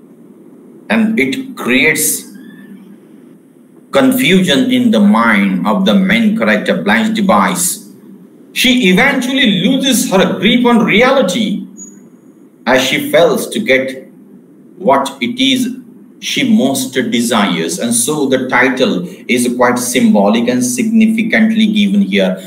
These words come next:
A Streetcar Named Desire. So desire means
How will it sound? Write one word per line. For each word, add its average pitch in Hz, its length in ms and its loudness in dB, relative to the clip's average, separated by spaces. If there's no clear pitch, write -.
A 123 100 0
Streetcar 127 1120 -2
Named 123 320 2
Desire. 95 880 -2
So 131 300 2
desire 123 600 2
means 117 300 -2